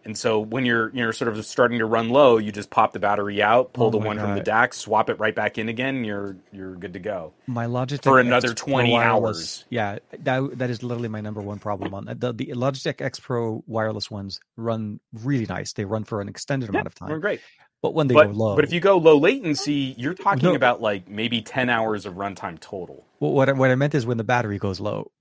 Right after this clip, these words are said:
Speaker 2: and I'm like, "Crap, I'm in the middle of an edit. I gotta use speakers now, or I gotta jump over and bring in a wire solution, or whatever." You know what I mean? Like, like, a whole
Speaker 1: Mm-hmm.
Speaker 2: bunch of different things going on. Um,
Speaker 1: I,
Speaker 2: having
Speaker 1: I,
Speaker 2: hot
Speaker 1: I
Speaker 2: swappable batteries, like, ex-, like,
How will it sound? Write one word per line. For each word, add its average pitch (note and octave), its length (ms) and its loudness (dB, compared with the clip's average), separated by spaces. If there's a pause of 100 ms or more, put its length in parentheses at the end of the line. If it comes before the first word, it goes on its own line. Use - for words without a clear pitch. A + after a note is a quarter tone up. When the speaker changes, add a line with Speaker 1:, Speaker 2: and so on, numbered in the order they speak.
Speaker 2:
and B2 200 0
I'm A2+ 260 -4
like, G#2+ 240 -4 (240)
"Crap, - 480 -10 (180)
I'm G#2+ 140 -4
in G#2+ 80 -4
the G2+ 40 -4
middle G#2+ 240 -2
of G#2+ 100 -4
an G#2 80 -4
edit. G2 280 -4
I G#2 100 -6
gotta G#2+ 220 -4
use G#2 160 -2
speakers G#2 360 -4
now, F2+ 160 -8 (300)
or B2+ 160 4
I A#2 100 2
gotta A#2+ 180 0
jump A#2+ 220 -4
over A#2 220 0
and G#2+ 80 -2
bring A#2 200 -4
in A2 80 -6
a G#2+ 40 -6
wire A#2 240 0
solution, G#2 380 -8
or G#2+ 100 -10
whatever." B2 320 -4
You C#3+ 120 -2
know D3 60 -2
what C#3 80 -2
I C#3+ 40 -2
mean? D3 120 -2
Like, C3 200 -4
like, A2+ 140 -2
a A#2+ 40 -2
whole D#3 100 2
Speaker 1:
Mm-hmm. D3 60 -2
Speaker 2:
bunch D3+ 140 -2
of C3+ 80 -4
different B2 240 -6
things B2 180 -8
going G2+ 220 -12
on. G2 220 -10 (520)
Um, G2 340 -2 (100)
Speaker 1:
I, G2+ 100 -2
Speaker 2:
having A#2+ 220 0
Speaker 1:
I, A2 60 0
Speaker 2:
hot - 180 -4
Speaker 1:
I A#2 100 0
Speaker 2:
swappable G#2+ 360 -2
batteries, A#2 600 -4
like, A2+ 200 -8
ex-, - 280 -14
like, G#2+ 140 -10